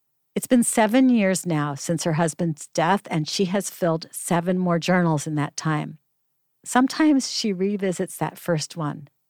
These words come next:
and she marvels at how even during those darkest days,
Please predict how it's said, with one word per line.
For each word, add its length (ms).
and 160
she 180
marvels 760
at 140
how 340
even 440
during 340
those 240
darkest 640
days, 580